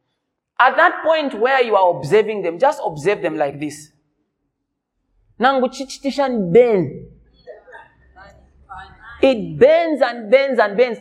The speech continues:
Just let it happen in your chest. And make a decision. You would have researched about that one, that one. We don't stop all those things. But as at the time you are lifting that your right leg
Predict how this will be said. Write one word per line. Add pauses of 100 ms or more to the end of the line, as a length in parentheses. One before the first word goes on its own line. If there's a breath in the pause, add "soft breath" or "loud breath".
Just
let
it
happen
in
your
chest. (1600)
And
make
a
decision.
You
would
have
researched
about
that
one,
that
one. (120)
We
don't
stop
all
those
things. (260 soft breath)
But
as
at
the
time
you
are
lifting
that
your
right
leg